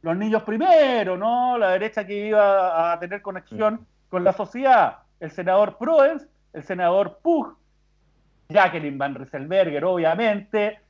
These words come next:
Speaker 1: y Ena Bombaer. Ellos votaron en contra de esta locura,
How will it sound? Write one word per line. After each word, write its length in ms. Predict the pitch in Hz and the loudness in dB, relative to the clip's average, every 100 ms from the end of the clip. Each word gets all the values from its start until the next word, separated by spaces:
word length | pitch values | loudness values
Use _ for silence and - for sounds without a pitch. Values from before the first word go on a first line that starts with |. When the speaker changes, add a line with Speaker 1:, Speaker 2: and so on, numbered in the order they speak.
| _ | _
Speaker 1:
y 160 | 160 170 | -2 2
Ena 340 | 170 175 170 | 4 4 4
Bombaer. 920 | 160 160 151 143 165 170 170 156 143 143 | 4 2 0 0 4 6 6 4 2 -2
Ellos 260 | 160 156 | -4 -6
votaron 500 | 147 143 156 156 147 143 | -6 -4 2 2 2 -4
en 180 | 135 - | -8 -8
contra 720 | 175 170 170 160 151 151 147 | 0 4 4 4 0 0 2
de 260 | 139 135 - _ | 2 -4 -12 _
esta 300 | 170 - 175 | -14 -2 0
locura, 800 | 156 151 294 254 180 131 110 | 0 -2 0 2 2 2 -2